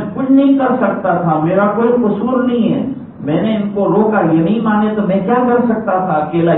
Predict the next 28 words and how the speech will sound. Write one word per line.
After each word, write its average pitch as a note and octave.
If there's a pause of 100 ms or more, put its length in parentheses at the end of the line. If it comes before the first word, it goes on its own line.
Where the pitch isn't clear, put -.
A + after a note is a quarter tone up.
یہ D3+ (340)
پوری A3
جمعیت F#3+ (200)
ساڑھے F3
چھ F#3+
لاکھ F3
کی F3
ان D#3+
کے G3
مقابلے F#3+
میں F#3+
میں G#3+
کیا C4+
کرتا؟ E3+ (460)
لیکن D3
ان D3
میں E3 (140)
بہت D#3+
سے E3+
لوگ D#3+
ایسے C3
بھی G#3
تھے D#3+
جنہوں C#3
نے C3+ (480)
حضرت D3+ (180)
ہارون D3+
کی C#3